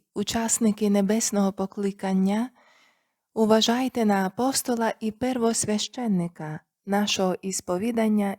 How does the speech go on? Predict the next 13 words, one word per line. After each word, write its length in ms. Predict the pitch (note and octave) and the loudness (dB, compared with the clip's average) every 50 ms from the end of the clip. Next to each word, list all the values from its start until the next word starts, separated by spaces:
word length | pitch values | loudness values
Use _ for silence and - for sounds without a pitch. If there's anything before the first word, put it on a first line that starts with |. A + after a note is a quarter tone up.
| _ | _
Ісуса. 760 | - G3+ F#3+ - - - D#3+ D#3+ E3 - - - E3+ E3+ F3+ - _ _ _ _ _ _ _ | -10 -8 -6 -4 -4 -4 -4 -4 -4 -6 -6 -6 -10 -12 -14 -16 _ _ _ _ _ _ _
Євреїв 680 | G#3 G3 G3 F#3 F#3+ G3 G#3+ A#3+ B3 A3+ G#3+ G#3+ G#3 | -2 -2 0 0 0 0 -2 -2 -2 -2 -2 -4 -4
три 280 | - - G#3 G3+ G3 G3 _ | -8 -6 -6 -6 -6 -6 _
один. 460 | G3+ F#3+ E3 E3 D#3 D#3 D#3 D#3 F3+ - _ _ _ _ _ _ _ _ _ _ _ _ _ _ _ _ _ _ _ | -10 -8 -6 -6 -6 -6 -6 -8 -10 -12 _ _ _ _ _ _ _ _ _ _ _ _ _ _ _ _ _ _ _
Божою 600 | F#3 F3+ A#3 C4 C#4 - - B3+ B3 A#3+ A3+ G3+ | 0 2 2 2 4 2 0 0 2 2 2 2
волею 480 | G3+ A3 A3+ A3+ A3 G#3 G3+ G3+ G3+ G3 | 2 2 2 4 4 4 4 4 4 4
є, 460 | F#3 F3+ F3+ F3 E3+ E3 D#3+ E3+ G3 _ _ _ _ _ | 2 0 -2 -2 -2 -4 -6 -8 -12 _ _ _ _ _
щоб 340 | - - - G#3 G3 F#3 | -4 0 0 0 2 2
усі 360 | G3+ G#3 G3+ - - D4 C#4+ C#4 | 0 0 0 -2 -2 -2 -4 -4
члени 640 | - - - - G3 F#3+ F#3+ F3+ F3 F3 F3 E3+ | -4 -4 -2 0 2 2 2 2 2 0 0 -2
тіла 400 | E3+ - A3+ A3+ G#3+ G3 F#3 F#3 | -4 -2 0 0 0 0 0 -2
Христового 920 | - - - E3+ E3+ - - - A3+ A#3+ A#3+ A3 A3+ A3+ A3 A3 A3 A3 A3+ _ _ _ _ _ _ _ _ _ | -4 -6 -6 -6 -6 -6 -6 -4 -4 -4 0 0 2 2 2 2 0 0 -2 _ _ _ _ _ _ _ _ _
зіткнулись 1000 | - G3+ G3 A3 A3 A3 - - A3+ A3+ A#3 B3+ C4+ C4+ C4 B3+ A#3+ - - | -2 2 2 2 2 0 -4 -4 -2 0 2 2 2 0 0 -2 -2 -4 -6